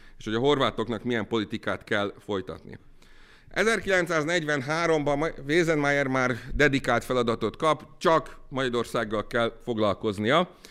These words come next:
Ez azt jelenti, hogy negyvenhárom folyamán Wesenmayer többször jár Magyarországon, ö, ami azt jelenti, hogy heteket tölt Magyarországon,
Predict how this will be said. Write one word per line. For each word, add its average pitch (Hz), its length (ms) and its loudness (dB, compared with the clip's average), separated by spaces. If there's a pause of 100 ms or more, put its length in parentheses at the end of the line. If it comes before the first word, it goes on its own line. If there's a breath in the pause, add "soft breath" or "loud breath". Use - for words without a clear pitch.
(220 loud breath)
Ez 139 100 -6
azt 180 220 2
jelenti, 156 320 0
hogy 135 100 -2
negyvenhárom 143 720 0
folyamán 135 540 0 (360 loud breath)
Wesenmayer 143 680 2
többször 147 640 0
jár 120 340 0
Magyarországon, 113 920 -2 (480 soft breath)
ö, 120 440 2 (140)
ami 131 640 0 (180)
azt 151 240 -2
jelenti, 131 340 -2
hogy 120 140 0
heteket 127 580 2
tölt 110 240 0
Magyarországon, 117 920 -2